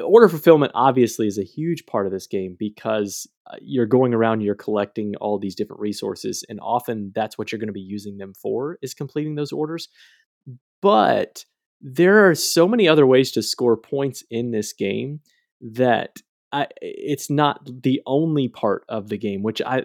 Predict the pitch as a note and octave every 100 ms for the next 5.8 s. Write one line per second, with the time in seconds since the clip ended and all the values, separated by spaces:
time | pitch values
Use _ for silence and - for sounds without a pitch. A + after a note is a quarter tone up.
0 | - B2+ C#3 - E3 F#3 E3+ A2+ A#2 A2+
1 | A2+ A2+ B2 A2 G#2 G#2 _ - G#2+ G2+
2 | G#2 G#2+ G#2 A2 G2+ - A2 G2 F#2 G#2+
3 | - G2 G2 G2+ F#2+ G2 A2 G#2+ - A#2+
4 | A#2+ A#2 A#2+ A#2 G#2 - A2+ - G#2+ -
5 | A2 G#2+ G#2+ - A2+ G2 G#2+ G2+